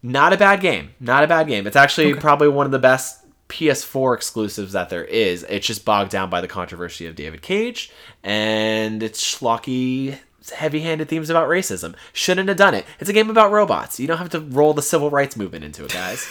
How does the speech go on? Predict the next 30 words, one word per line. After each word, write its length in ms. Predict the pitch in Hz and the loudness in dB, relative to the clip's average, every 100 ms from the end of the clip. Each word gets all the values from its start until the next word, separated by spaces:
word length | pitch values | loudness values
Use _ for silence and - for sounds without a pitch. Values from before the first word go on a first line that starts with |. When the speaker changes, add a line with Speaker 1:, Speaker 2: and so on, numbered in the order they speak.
| - - - - | -14 -16 -18 0
Speaker 2:
<laughs> 160 | 220 - | 2 8
Speaker 1:
But 260 | 254 247 - 240 214 - - _ - - _ - 127 | 8 8 2 -12 -12 -16 -20 _ -20 -20 _ -12 6
graphically 640 | 175 175 208 196 185 185 - | 8 8 6 2 2 2 -2
sounding, 400 | - 143 143 147 | 2 4 6 4
Speaker 2:
I 40 | |
Speaker 1:
and 60 | 247 | 4
Speaker 2:
feel 100 | 349 | 4
Speaker 1:
it 20 | |
Speaker 2:
like 100 | 339 | 4
that's 200 | 285 254 | 4 2
the 120 | 202 - | -4 -6
easiest 880 | 180 196 190 202 190 175 - - - | 0 2 2 2 4 4 0 -10 -6
metaphor 500 | 151 156 165 - 165 | 4 6 6 8 8
to 60 | 147 | 6
go 300 | 123 127 156 | 4 6 6
for 520 | 156 175 180 190 - - | 6 8 10 8 2 -8
Speaker 1:
Mm-hmm. 240 | 139 131 | -6 -4
Speaker 2:
when 140 | 151 | 0
it 60 | 151 | 2
comes 240 | 156 156 - | 4 4 4
to, 80 | |
like, 260 | 151 131 107 | 4 4 0
robot 480 | 123 127 139 143 135 | 0 2 4 4 4
rights. 540 | 135 123 151 160 - 143 | 4 4 2 0 -4 0
Speaker 1:
Yeah. 100 | 120 | 2
Speaker 2:
They 140 | 139 | 2
all 460 | 139 180 247 233 156 | 2 4 8 8 6
do 240 | 190 165 | 4 4
it. 160 | 104 87 | 2 0
Every 420 | 165 196 190 | 2 4 4